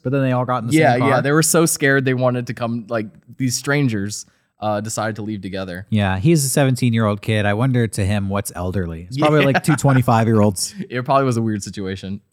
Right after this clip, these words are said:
Speaker 2: Uh, either way, there's no photos or videos, uh, that, uh, captured during this time,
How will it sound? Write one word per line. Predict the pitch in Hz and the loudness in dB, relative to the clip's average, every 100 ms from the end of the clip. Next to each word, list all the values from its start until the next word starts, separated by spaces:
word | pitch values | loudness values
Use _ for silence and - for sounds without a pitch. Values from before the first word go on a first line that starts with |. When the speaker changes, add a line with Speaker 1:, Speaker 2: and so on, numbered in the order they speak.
| - | 2
Speaker 2:
Uh, | 139 135 135 | 4 6 4
either | 196 190 | 4 4
way, | 175 | 4
there's | 170 156 | 4 4
no | 170 | 4
photos | 165 147 143 143 139 | 2 4 4 4 2
or | 135 | 0
videos, | 120 131 131 131 127 117 | 0 0 0 0 -4 -4
uh, | 110 113 110 | -2 0 0
that, | 107 - | -4 -4
uh, | 113 107 104 | -4 -2 -2
captured | 117 - 117 117 - _ _ _ _ _ - | -2 -2 -6 -6 -10 _ _ _ _ _ -4
during | 139 156 | 2 2
this | 139 - | 2 0
time, | 175 180 185 190 | 2 2 4 2